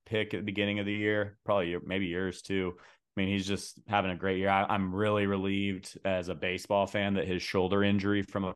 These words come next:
couple days ago looks to have just been, uh, something, just didn't feel right in the moment. He's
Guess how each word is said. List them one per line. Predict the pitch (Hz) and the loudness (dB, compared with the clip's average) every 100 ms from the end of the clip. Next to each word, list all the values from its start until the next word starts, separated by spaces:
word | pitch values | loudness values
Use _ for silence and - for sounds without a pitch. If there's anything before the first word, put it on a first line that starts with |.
| - | -2
couple | 101 - - 92 95 | -2 -2 -6 -6 -4
days | 87 82 90 92 90 - 92 | -4 -6 -16 -14 -16 -14 -8
ago | 95 95 90 | 0 2 2
looks | 87 - | -2 -4
to | 90 | -6
have | 82 | -4
just | 90 - | -4 -4
been, | 92 90 87 - _ _ - | -2 -2 -4 -12 _ _ -4
uh, | 90 85 87 | -2 -2 -6
something, | - 95 - 90 - - - | -2 -2 -2 -8 -10 -20 -20
just | 85 - | -20 -8
didn't | 101 92 | -4 -2
feel | 101 95 | 0 2
right | 95 | 2
in | 78 | 0
the | |
moment. | 90 101 110 95 | 0 0 0 -2
He's | 92 | -4